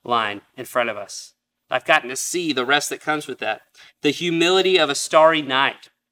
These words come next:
Because of less pollution and less activity and less lights, we're getting to see more stars. And for me to look up into the heavens and see the stars, it's humbling to realize how small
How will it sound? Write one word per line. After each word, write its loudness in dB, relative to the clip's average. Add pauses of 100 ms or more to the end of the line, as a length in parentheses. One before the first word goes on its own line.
(760)
Because -4
of -4
less 2
pollution -6
and -4
less 0
activity -4
and -4
less 0
lights, 0 (300)
we're 0
getting -4
to -10
see -2
more 0
stars. 0 (840)
And -6
for -2
me 2
to 2
look 2
up 2
into 0
the 2
heavens 0
and -6
see -4
the -8
stars, 2
it's -14
humbling -4
to -10
realize -2
how -4
small -6